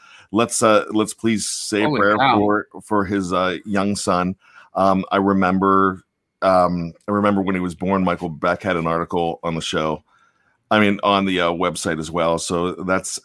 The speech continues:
Speaker 1: that's something, uh, something that we, uh, do need to, uh,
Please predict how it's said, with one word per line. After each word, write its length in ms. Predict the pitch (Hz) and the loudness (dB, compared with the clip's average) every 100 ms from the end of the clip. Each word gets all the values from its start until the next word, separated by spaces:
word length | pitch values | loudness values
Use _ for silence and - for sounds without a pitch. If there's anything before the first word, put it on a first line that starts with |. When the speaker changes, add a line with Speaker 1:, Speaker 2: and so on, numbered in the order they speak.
| - | -8
Speaker 1:
that's 200 | 90 92 | -4 -4
something, 520 | - 95 90 90 87 85 | -2 -4 -2 -4 -2 0
uh, 240 | 76 73 - _ _ _ _ _ _ | 0 -2 -6 _ _ _ _ _ _
something 380 | - 101 95 95 | -6 -4 -2 -4
that 100 | 82 | -4
we, 260 | 80 85 82 | -4 -2 0
uh, 180 | 82 85 80 - | -2 -4 -10 -4
do 160 | 107 | -2
need 280 | 95 95 85 | 0 -2 -4
to, 260 | 82 85 82 | -4 -4 -2
uh, 180 | 80 | -2